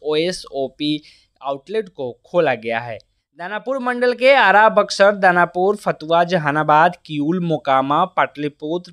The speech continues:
पटना सिटी, पटना जंक्शन, राजेंद्र नगर, राजगीर, तो वहीं समस्तीपुर मंडल के समस्तीपुर, बापूधाम, मोतिहारी, बेतिया, दरभंगा, रक्सौल, सहरसा, सकरी स्टेशन पर खोला गया है।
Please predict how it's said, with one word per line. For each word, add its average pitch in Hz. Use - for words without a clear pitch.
पटना 143
सिटी, 170
पटना 156
जंक्शन, 160
राजेंद्र 147
नगर, 165
राजगीर, 143
तो 135
वहीं 147
समस्तीपुर 202
मंडल 156
के 143
समस्तीपुर, 180
बापूधाम, 151
मोतिहारी, 175
बेतिया, 160
दरभंगा, 151
रक्सौल, 156
सहरसा, 170
सकरी 180
स्टेशन 127
पर 185
खोला 214
गया 107
है। 120